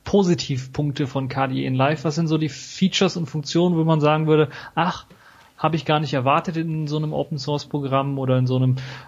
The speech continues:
ähm, ja, semi-professionellen <laughs> Programm, sagen wir mal. Äh, was sind so die richtig positiv oder überraschenden, äh, Punkte bei K D E in Live, äh, die du so gefunden hast?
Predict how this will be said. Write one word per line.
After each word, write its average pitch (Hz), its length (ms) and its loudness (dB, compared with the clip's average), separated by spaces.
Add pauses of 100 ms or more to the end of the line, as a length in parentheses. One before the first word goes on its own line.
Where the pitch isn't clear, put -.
(140)
ähm, 120 420 2
ja, 120 240 2 (420)
semi-professionellen 147 1120 2
<laughs> - 20 -4
Programm, 131 440 2
sagen 127 160 2
wir 127 100 4
mal. 127 260 4 (560)
Äh, 123 240 4
was - 420 -2
sind 180 240 -2
so 165 160 2
die 160 320 2 (340)
richtig 165 440 -2 (480)
positiv 175 680 0
oder 143 240 2
überraschenden, 156 760 0
äh, 143 240 -2
Punkte 151 580 2
bei 135 220 2
K 139 220 0
D 143 80 0
E - 40 0
in 139 60 -2
Live, 131 540 0
äh, 151 120 -6
die 127 140 -4
du 151 360 0
so 127 180 2
gefunden 127 360 2
hast? - 260 -6